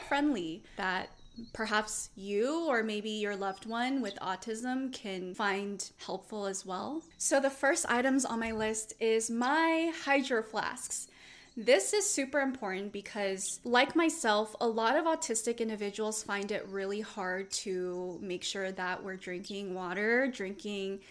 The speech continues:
all of our liquids. I think a lot of it has to do with the fact that experience of drinking is just, for whatever reason, not pleasant for you. So you just kind of avoid it because of that sensory experience. I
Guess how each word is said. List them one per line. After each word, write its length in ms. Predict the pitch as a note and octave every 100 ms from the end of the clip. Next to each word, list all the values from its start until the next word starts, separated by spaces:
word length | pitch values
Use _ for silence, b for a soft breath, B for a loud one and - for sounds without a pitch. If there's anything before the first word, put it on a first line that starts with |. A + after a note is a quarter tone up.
| B B
all 160 | F#3+ G3+
of 140 | A3
our 100 | A3+
liquids. 680 | G#3 G3+ A#3 A#3 A#3+ A#3+ -
I 40 |
think 160 | - E4
a 60 | F#4
lot 240 | B3 A3
of 80 | A#3
it 80 | A3+
has 320 | - A3 -
to 80 | A3
do 160 | G3+
with 160 | G3+ G#3
the 80 | G#3+
fact 560 | - F#3 G3 - -
that 260 | A3+ A3+ -
experience 800 | A#3 - - A#3 A3+ C4 C#4+ C#4+
of 200 | A3 G#3
drinking 640 | G3 G3+ G#3 C4+ D#4 D#4
is 320 | - G#3+ G#3+
just, 340 | - G#3 - - -
for 160 | A3+
whatever 400 | A3 A3 B3 B3
reason, 400 | A#3 A3 A3 A3
not 320 | G#3 G3 G3 - _ -
pleasant 440 | G#3 F#3+ F3+ -
for 120 | E3+
you. 260 | E3 C#3+ F#3
So 200 | - G#3+
you 200 | G#3+ A3
just 180 | A#3+ B3
kind 160 | C4
of 100 | B3+
avoid 360 | A3 F#3+ F#3 G3+
it 140 | G3+
because 320 | G3 - G3
of 80 | F#3
that 180 | F#3 -
sensory 460 | - E3 - F#3+ F#3
experience. 840 | - - F3+ F#3 A3+ C4 B3+ - B B B B B B -
I 460 | A3+ B3 B3 A#3+